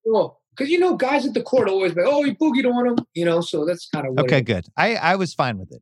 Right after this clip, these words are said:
Speaker 2: Um, yeah, so it's out. Check it out on demand. Uh, no theater premiere though, right?
Speaker 1: Uh,
Speaker 2: Or
Speaker 1: we're premiering at a drive-in tonight in Vineland.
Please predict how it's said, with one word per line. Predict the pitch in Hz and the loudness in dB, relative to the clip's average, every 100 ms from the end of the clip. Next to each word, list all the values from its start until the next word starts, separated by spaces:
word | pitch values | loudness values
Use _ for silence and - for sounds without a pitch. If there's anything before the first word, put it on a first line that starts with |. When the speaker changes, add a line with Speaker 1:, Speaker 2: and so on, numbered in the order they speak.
| _ | _
Speaker 2:
Um, | 143 135 117 101 - | 0 0 -2 -8 -2
yeah, | 180 135 | 0 2
so | - 165 | 0 -2
it's | 151 180 | 0 2
out. | 175 170 - | 2 0 -4
Check | 170 151 | -4 0
it | |
out | 160 156 - | 0 0 -2
on | 143 147 | -4 -4
demand. | 135 143 151 151 - _ _ _ _ _ 135 | -4 -2 -2 -6 -10 _ _ _ _ _ 0
Uh, | 131 123 113 - 156 | 2 2 -2 -6 0
no | 185 226 | 0 0
theater | - 226 226 175 | -2 -4 0 -2
premiere | - 123 113 | -2 -2 -2
though, | 101 98 | -2 -4
right? | 107 127 - _ _ _ _ _ 165 | -2 -2 -4 _ _ _ _ _ 0
Speaker 1:
Uh, | 170 156 | 2 2
Speaker 2:
Or | 127 | 2
Speaker 1:
we're | 196 202 | 2 2
premiering | - 185 233 262 254 226 | 0 0 2 2 2 0
at | |
a | 180 | 0
drive-in | 135 135 175 190 202 214 202 | -2 0 0 0 -2 -4 -4
tonight | 190 180 175 185 170 | -4 0 0 0 -2
in | 147 135 | -6 -2
Vineland. | 160 180 190 156 120 131 | 0 0 0 -2 -2 -6